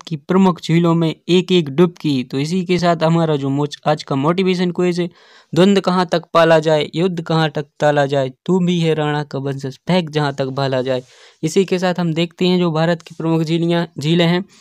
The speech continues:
अब हम सबसे पहले देखते हैं जो लद्दाख, लद्दाख में पॉन्सोंग झील और सोकर झील।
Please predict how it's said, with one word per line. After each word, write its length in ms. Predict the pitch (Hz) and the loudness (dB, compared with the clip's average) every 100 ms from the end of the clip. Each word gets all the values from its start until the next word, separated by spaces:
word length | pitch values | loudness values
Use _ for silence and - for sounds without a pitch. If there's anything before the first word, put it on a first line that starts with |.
| - _ _ | -20 _ _
अब 60 | 151 | 0
हम 120 | 165 | 0
सबसे 320 | 175 170 175 | 0 -2 -2
पहले 280 | 175 175 170 | 2 2 2
देखते 360 | 160 160 - 165 | 0 -4 -2 0
हैं 160 | 170 | 2
जो 200 | 170 180 - _ _ _ 151 | 0 -2 -6 _ _ _ -2
लद्दाख, 500 | 160 156 160 135 - - | 0 2 2 0 -6 -6
लद्दाख 400 | 147 151 175 175 | -4 0 0 2
में 260 | 180 180 196 _ _ - | 2 2 0 _ _ 0
पॉन्सोंग 500 | 160 170 180 175 170 | 2 2 2 2 4
झील 280 | 185 196 196 _ _ | 4 2 -2 _ _
और 140 | 156 156 | -2 0
सोकर 400 | - 170 165 143 | 2 2 2 0
झील। 300 | 135 131 | 0 -4